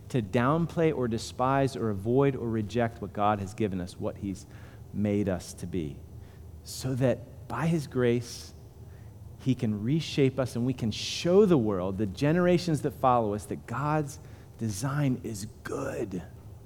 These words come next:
So let me just give you a little taste, a little glimpse of what this looks like. There's a guy named, um,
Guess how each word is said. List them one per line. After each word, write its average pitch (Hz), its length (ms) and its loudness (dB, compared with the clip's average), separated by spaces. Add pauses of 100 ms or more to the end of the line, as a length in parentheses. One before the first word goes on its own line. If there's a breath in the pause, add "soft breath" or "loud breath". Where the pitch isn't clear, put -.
(1120 loud breath)
So 127 280 4
let - 1400 -14
me 139 60 0
just 127 160 0
give 131 100 4
you 127 100 6
a 127 60 6
little 123 140 4
taste, 120 500 2
a 113 40 -2
little 123 180 2
glimpse 117 380 2
of 95 100 -4
what 104 180 -2
this - 340 -2 (120)
looks 117 280 -4
like. 87 300 -4 (380 loud breath)
There's 110 140 -4
a 107 40 -4
guy 123 220 6
named, 107 360 4 (160)
um, 95 400 -2